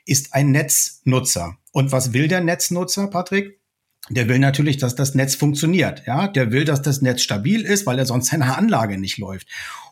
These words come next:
Und der will auch vielleicht, so wie wir das jetzt hier in Berlin-Brandenburg hatten, nach Wochen Sonnenschein ohne Ende,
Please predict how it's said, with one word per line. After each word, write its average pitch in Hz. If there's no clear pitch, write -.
Und 143
der 156
will 196
auch 175
vielleicht, 170
so 147
wie 170
wir 175
das 156
jetzt 147
hier 147
in 143
Berlin-Brandenburg 139
hatten, 156
nach 123
Wochen 147
Sonnenschein 143
ohne 127
Ende, 160